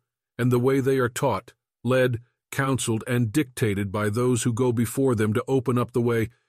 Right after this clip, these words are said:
it is directly opposite of that we saw in the days of Joseph the prophet. He was full of sorrow, trouble, poverty, and distress,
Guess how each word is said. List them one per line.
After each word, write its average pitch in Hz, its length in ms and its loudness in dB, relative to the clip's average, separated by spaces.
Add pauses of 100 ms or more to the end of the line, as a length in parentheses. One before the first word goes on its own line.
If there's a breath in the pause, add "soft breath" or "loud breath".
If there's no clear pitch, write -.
(140)
it 127 100 0
is 131 100 4
directly 131 640 2
opposite 127 480 -2
of 113 120 0
that 120 180 0
we 123 120 0
saw 120 320 0
in 117 100 2
the 113 80 2
days 123 380 0
of 107 100 0
Joseph 123 440 0
the 123 80 -2
prophet. - 480 -4 (540)
He 139 100 2
was 135 160 4
full 160 240 0
of 117 100 -2
sorrow, 110 480 -2 (380)
trouble, 101 380 0
poverty, 113 560 -2
and 117 160 -2
distress, 120 640 -2